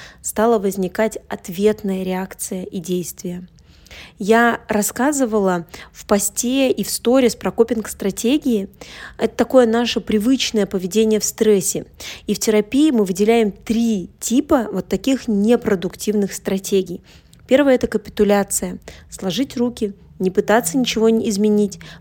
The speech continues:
принять на самом старте худший расклад и, опустив голову, ему заранее подчиниться. В соцсетях это проявилось у тех, кто решил замереть, ничего не постить, не говорить ни о трагедии,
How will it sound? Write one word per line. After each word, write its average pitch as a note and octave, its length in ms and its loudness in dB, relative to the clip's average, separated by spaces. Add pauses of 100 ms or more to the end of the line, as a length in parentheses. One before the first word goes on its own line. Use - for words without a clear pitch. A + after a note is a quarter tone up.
принять B3 500 2
на G#3 140 0
самом B3+ 400 -2
старте A3 540 0
худший A#3+ 460 0
расклад A#3 560 0 (240)
и, G#3 60 -4
опустив G#3 460 -2
голову, A3 640 4
ему G3 520 2
заранее F#3+ 720 0
подчиниться. E3+ 800 -6 (760)
В - 60 -16
соцсетях A#3 680 -2 (320)
это A3 160 0
проявилось G#3+ 580 2
у G#3 40 -4
тех, C4+ 320 -2 (280)
кто - 400 2
решил A3+ 560 0
замереть, A3+ 800 0 (240)
ничего B3 320 0
не C#4+ 160 2
постить, G#3+ 640 2
не G#3 140 0
говорить A3 640 2 (240)
ни G3+ 100 -2
о A3+ 80 4
трагедии, G3+ 880 0